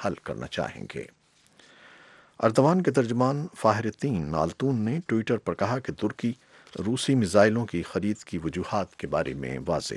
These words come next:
ہے۔ اسرائیل کے وزیر اعظم بنیامن نتن یاہو نے بدھ کے روز کہا ہے کہ اسرائیل غزہ کی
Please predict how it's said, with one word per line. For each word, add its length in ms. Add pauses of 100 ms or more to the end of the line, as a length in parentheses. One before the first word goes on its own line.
(120)
ہے۔ 120 (2000)
اسرائیل 360
کے 120
وزیر 280
اعظم 260
بنیامن 520
نتن 400
یاہو 260
نے 100
بدھ 240
کے 80
روز 220
کہا 300
ہے 180
کہ 160
اسرائیل 520 (500)
غزہ 460
کی 480